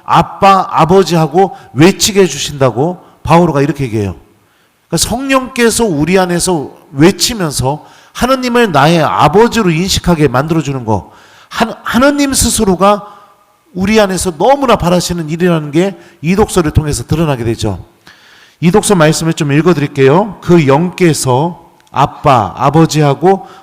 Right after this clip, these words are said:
외치고 계십니다. 그러므로 그대는 더 이상 종이 아니라 자녀입니다.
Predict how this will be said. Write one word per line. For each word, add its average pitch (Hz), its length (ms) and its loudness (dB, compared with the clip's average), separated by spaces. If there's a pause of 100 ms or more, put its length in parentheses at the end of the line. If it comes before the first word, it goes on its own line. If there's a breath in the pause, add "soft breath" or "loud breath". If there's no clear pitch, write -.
외치고 170 420 0
계십니다. 117 540 -4
그러므로 170 720 0 (300 loud breath)
그대는 185 420 2
더 170 160 2
이상 156 360 0
종이 180 360 2
아니라 131 340 0
자녀입니다. 123 840 0